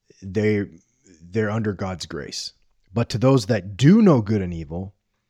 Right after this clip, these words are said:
again, it's given, their desires are, are given to them. And so he's starting to think about this and realizing it and saying, "Okay, well, God has given me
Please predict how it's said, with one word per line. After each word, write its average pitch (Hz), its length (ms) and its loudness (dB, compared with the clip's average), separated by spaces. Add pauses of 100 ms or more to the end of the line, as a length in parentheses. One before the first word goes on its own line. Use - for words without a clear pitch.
(300)
again, 123 360 -2
it's 98 160 -8
given, 107 500 -2
their 101 220 -2
desires 98 600 -4
are, 98 300 -6
are 95 140 -6
given 120 280 -4
to - 120 -12
them. 71 220 -16
And 104 120 -8
so 113 280 -4 (560)
he's - 180 -2
starting 170 260 6
to 143 60 6
think 170 260 2
about 120 260 0
this 113 200 -6
and 107 160 -8
realizing 110 520 -4
it 101 120 -14
and 107 160 -10
saying, 107 340 -8
"Okay, 117 320 -6
well, 107 160 -6
God 120 280 -4
has 113 120 -6
given 117 340 -6
me 104 360 -6